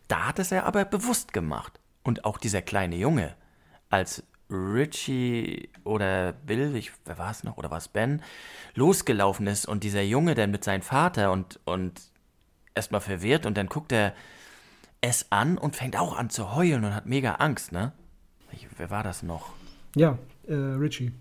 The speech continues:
Speaker 1: Ja, genau, Richie. Ja, das war einfach auch, das, da war's ja, ja, war das da auch gesteuert oder ist das automatisch so, ne?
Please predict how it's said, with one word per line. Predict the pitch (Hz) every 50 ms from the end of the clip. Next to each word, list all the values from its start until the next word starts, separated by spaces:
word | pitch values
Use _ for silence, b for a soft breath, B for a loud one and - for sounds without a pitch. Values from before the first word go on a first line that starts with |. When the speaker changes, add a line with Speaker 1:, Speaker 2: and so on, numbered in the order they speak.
| - - -
Speaker 1:
Ja, | 101 95 95
genau, | 92 90 87 92 92 92 92 78 - - - - - -
Richie. | 95 90 - - - 76 78 - b b b b b b b b b b b - - - - - -
Ja, | - -
das | - - - -
war | - 85 - -
einfach | 104 104 - 135 135 - - -
auch, | 202 226 - - - -
das, | - - - -
da | - 87 104 120
war's | 135 160 175 170 -
ja, | 190 190 190 202 208 b b b b b b b b b -
ja, | 196 202 95
war | 92 95 101
das | 92 - -
da | - - -
auch | - 269 - -
gesteuert | - 214 - - - 220 233 233 247 240 233 - -
oder | 151 123 120 120 - -
ist | 147 - - -
das | 185 - - -
automatisch | - 101 120 - - 185 196 196 220 240 247 - - - 85 - -
so, | - - 82 73
ne? | 85 - 113 143